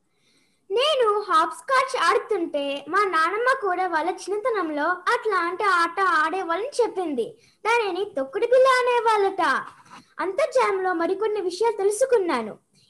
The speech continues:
ఈ ఆట ప్రపంచంలో చాలా దేశాలలో రకరకాల పేర్లతో ప్రఖ్యాతిగాంచిన ఆట. ఈ ఆటను మాసిడోనియాకు చెందిన అలెగ్జాండర్ ద గ్రేట్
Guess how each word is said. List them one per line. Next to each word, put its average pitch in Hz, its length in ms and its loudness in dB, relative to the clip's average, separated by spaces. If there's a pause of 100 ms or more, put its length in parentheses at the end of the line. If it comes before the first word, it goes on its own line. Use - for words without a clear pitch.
ఈ 587 100 -4 (160)
ఆట 403 240 2 (300)
ప్రపంచంలో 359 680 -4
చాలా 370 500 2 (160)
దేశాలలో 349 800 0 (300)
రకరకాల 370 640 2 (160)
పేర్లతో 370 520 -2 (520)
ప్రఖ్యాతిగాంచిన 381 1000 0 (140)
ఆట. 294 260 -2 (760)
ఈ 453 100 4 (160)
ఆటను 381 420 2 (300)
మాసిడోనియాకు 392 1000 0
చెందిన 359 440 -2
అలెగ్జాండర్ 349 840 -2
ద 381 60 -6
గ్రేట్ 349 360 -2